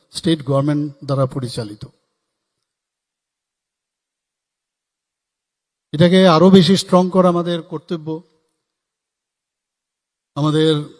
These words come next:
অনারেবল গভর্নর সাহেব, উনিও বারবার বলছিলেন যে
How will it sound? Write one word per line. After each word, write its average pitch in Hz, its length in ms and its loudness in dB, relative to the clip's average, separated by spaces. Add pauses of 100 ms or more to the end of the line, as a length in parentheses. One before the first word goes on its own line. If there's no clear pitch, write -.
(1600)
অনারেবল 160 420 4 (180)
গভর্নর 156 460 2
সাহেব, 156 240 -6 (480)
উনিও 151 240 -2 (100)
বারবার 151 300 0 (100)
বলছিলেন 147 420 -4 (2000)
যে 143 80 -10